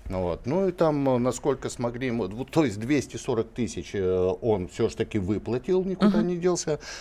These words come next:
Speaker 1: Вот. А остальное там че-то как-то, значит, э, спустили на тормозах, то есть от той, э, суммы он выплатил только пять, ну и ему помогли там, э, уже юристы опытные, еще какие-то консультанты.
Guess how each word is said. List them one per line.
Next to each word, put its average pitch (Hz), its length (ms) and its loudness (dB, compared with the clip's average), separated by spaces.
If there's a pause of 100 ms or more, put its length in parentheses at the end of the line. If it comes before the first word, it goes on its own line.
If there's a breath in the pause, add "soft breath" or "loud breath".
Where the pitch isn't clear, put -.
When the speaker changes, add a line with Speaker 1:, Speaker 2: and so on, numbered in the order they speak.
(120)
Speaker 1:
Вот. 117 200 6
А 113 160 4
остальное 175 520 2
там 135 240 2
че-то 160 320 0
как-то, 143 340 0
значит, 113 460 -4
э, 104 180 4
спустили 113 420 -2
на 107 140 0
тормозах, 113 680 2
то 110 100 0
есть 95 120 -4
от 98 140 -4
той, 101 240 4 (240)
э, - 100 -4
суммы 156 220 0
он 110 160 2
выплатил 101 420 0
только - 300 0
пять, - 260 2
ну 131 160 -2
и 120 80 0
ему 101 180 0
помогли 95 440 -2
там, 85 280 -4
э, 80 60 -8
уже 80 340 -4
юристы 82 480 -6
опытные, - 520 -6
еще - 180 -16
какие-то - 300 -14
консультанты. - 580 -18